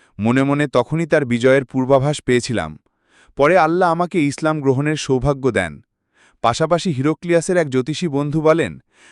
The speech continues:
"আমি তারকারাজিতে স্পষ্ট দেখেছি, খতনকারী সম্প্রদায়ের একজন নবী আবির্ভূত হয়েছেন। আজকের যুগে কেবল আরবরাই খাতনা করে,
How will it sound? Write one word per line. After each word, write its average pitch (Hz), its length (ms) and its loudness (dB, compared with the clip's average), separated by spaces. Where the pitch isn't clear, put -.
"আমি 160 220 0
তারকারাজিতে 170 760 0
স্পষ্ট 151 400 -2
দেখেছি, 143 540 -4
খতনকারী 170 560 0
সম্প্রদায়ের 156 580 0
একজন 143 280 0
নবী 131 300 0
আবির্ভূত 131 480 0
হয়েছেন। 123 560 -2
আজকের 110 420 0
যুগে 143 260 0
কেবল 147 340 2
আরবরাই 156 400 4
খাতনা 156 380 -4
করে, 87 280 -2